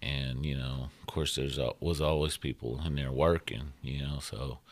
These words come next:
one of the questions they asked, you know, "Why are you here?" And it said it's working. So, you know, but, uh, the Osage, uh, what do you call it,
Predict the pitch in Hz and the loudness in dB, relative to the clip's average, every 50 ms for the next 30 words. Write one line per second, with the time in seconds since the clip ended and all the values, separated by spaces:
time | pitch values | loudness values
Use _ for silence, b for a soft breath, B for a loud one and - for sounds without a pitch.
0 | B B B B B B B B B B B - 85 92 92 87 80 - - 90 | B B B B B B B B B B B 4 6 8 8 6 6 6 6 6
1 | 80 - - 71 73 71 67 67 71 71 73 82 87 95 90 80 78 - - - | 8 8 6 6 4 2 2 4 6 6 6 6 6 6 4 2 0 -2 -4 -4
2 | - 69 73 76 67 64 69 67 - - - 80 80 85 80 71 69 73 90 98 | -2 -2 -2 0 0 -2 -2 -2 -2 0 2 4 4 4 4 2 0 0 2 2
3 | 104 95 87 76 62 - 73 - - - _ - - 64 67 62 - - 67 69 | 4 4 4 2 0 -2 -4 -8 -12 -18 _ -8 -6 -4 -4 -2 -2 -2 0 0
4 | 71 67 - - - 67 67 76 87 87 - - - - - 67 - - _ _ | 0 0 -2 -6 -6 -2 0 2 2 2 0 -2 -6 -8 -8 -12 -14 -18 _ _
5 | _ - - - - - 69 65 - - - - - - - B B B B B | _ -12 -8 -6 -4 -4 -4 -4 -6 -8 -12 -18 -20 -20 -20 B B B B B
6 | B B B B B B B B B B B B - - 95 98 95 95 101 92 | B B B B B B B B B B B B 0 4 6 8 10 12 10 10
7 | - - - - - - - - 104 104 95 95 90 87 82 80 - - - - | 8 6 -2 -16 -18 -10 2 6 8 10 10 10 10 8 6 4 2 -4 -8 -6
8 | 85 80 90 90 90 87 87 82 76 78 71 B B B B B - - - 107 | 2 6 6 8 8 8 8 6 4 2 -2 B B B B B -6 4 6 6
9 | 117 113 - - - 95 95 95 90 76 - - - - B B B B B B | 8 6 6 6 6 8 8 6 4 2 0 -2 -2 -2 B B B B B B
10 | B B B B - _ _ _ _ - 73 71 67 64 64 60 57 64 78 80 | B B B B -20 _ _ _ _ -4 -2 -2 0 -2 -2 -4 -2 -2 -2 -2
11 | 71 - - 71 62 64 67 55 - | -2 0 0 2 2 2 2 0 -4